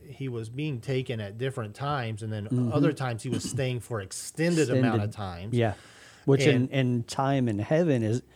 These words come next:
Speaker 1: Right.
Speaker 2: is a li-, it, it could have been a lifetime for him. So you, you, you understand that, uh, I think a little bit of it for me is, is after reading that book a few times, it's like, man, there,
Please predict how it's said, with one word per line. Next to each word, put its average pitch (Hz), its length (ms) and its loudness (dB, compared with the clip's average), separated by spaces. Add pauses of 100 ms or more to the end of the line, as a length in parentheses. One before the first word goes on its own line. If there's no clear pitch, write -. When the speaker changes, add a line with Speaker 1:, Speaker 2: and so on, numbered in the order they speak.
(260)
Speaker 1:
Right. 143 180 0
Speaker 2:
is 131 80 4
a 139 60 6
li-, 123 260 2 (100)
it, 143 180 -2
it 143 120 -2
could 160 140 -2
have 147 60 -4
been 170 100 2
a 135 100 0
lifetime 113 560 -2
for 92 280 -6
him. 101 240 -10
So 120 340 2 (480)
you, 123 240 -4
you, 120 460 0
you 117 440 -2
understand 131 800 2
that, 101 160 -2 (180)
uh, 147 100 -10 (140)
I 127 120 0
think 120 340 0
a 131 80 2
little 127 300 4
bit 113 160 2
of 107 140 2
it 98 120 -4
for 101 100 -6
me 104 300 0
is, 92 200 -8
is 107 280 -4
after 110 280 -4
reading 104 420 0
that 98 200 -6
book 107 220 -2
a 98 60 -4
few 98 180 -6
times, 95 340 -4
it's 98 80 -12
like, 98 120 -10
man, 104 200 -2
there, 123 160 0